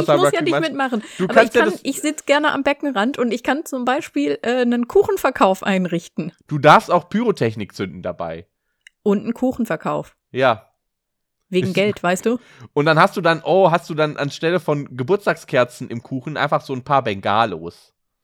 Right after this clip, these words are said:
Speaker 1: Ja, auf jeden Fall.
Speaker 2: Das ist richtig gut. Das Schwimmbad wird sich freuen. Ähm, liebe
Speaker 1: Also,
Speaker 2: Leute, ihr merkt,
Speaker 1: Malte,
Speaker 2: mir
Speaker 1: ich
Speaker 2: geht's
Speaker 1: meine
Speaker 2: auch
Speaker 1: das auch
Speaker 2: gut.
Speaker 1: komplett ernst. Ich schau gerade, ich schau gerade auf dich, auf meinem Bildschirm,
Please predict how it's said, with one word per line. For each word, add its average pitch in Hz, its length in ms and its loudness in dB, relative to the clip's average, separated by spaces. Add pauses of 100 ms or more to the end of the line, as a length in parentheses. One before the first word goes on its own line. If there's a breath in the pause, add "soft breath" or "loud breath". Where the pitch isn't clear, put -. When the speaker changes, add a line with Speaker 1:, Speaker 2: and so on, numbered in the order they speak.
(400)
Speaker 1:
Ja, 240 340 -2 (520)
auf 180 140 -2
jeden 233 300 -2
Fall. 247 400 -2 (720)
Speaker 2:
Das 117 200 0
ist - 60 -18
richtig 117 260 -10
gut. 101 160 -10
Das 123 140 -4
Schwimmbad 165 380 -2
wird 151 140 -4
sich 135 120 -10
freuen. 151 380 2 (560 soft breath)
Ähm, 135 300 2 (140)
liebe - 80 0
Speaker 1:
Also, 196 140 6
Speaker 2:
Leute, 185 160 4
ihr - 40 2
merkt, 208 140 6
Speaker 1:
Malte, 247 160 4
Speaker 2:
mir - 20 6
Speaker 1:
ich - 60 4
Speaker 2:
geht's 240 100 2
Speaker 1:
meine 262 140 6
Speaker 2:
auch - 20 10
Speaker 1:
das 247 100 6
auch 240 100 -2
Speaker 2:
gut. 220 100 4
Speaker 1:
komplett 285 280 6
ernst. 277 220 2
Ich 202 100 -4
schau 247 200 4
gerade, 240 340 2
ich 226 120 -6
schau 262 140 4
gerade 240 220 0 (260)
auf 214 360 2 (100)
dich, 240 300 -2
auf - 120 0
meinem 220 280 2
Bildschirm, 254 680 4